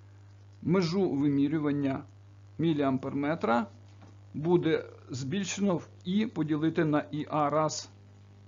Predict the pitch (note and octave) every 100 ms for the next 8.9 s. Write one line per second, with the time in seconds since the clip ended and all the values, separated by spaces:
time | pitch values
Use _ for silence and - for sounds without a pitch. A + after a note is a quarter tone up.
0 | - C#3 D3 D#3+ - F3+ G#3 A3 A#3+ -
1 | - - - - - - - D3 E3+ G3+
2 | F#3 D3 - C3 D#3 C#3+ C#3+ D#3+ G3 E3
3 | D3+ D#3 D3 C#3+ C#3 E3 C#3+ C3+ - -
4 | - - D3 E3 - E3+ C3+ C#3 B2 -
5 | F3+ B3 - - - - - - D3 D3
6 | G3 G#3 - - - - - D#3 E3 -
7 | - E3+ F3+ D#3+ E3 F3 F3 - - -
8 | - - - D#3 D3+ C#3+ C#3 C#3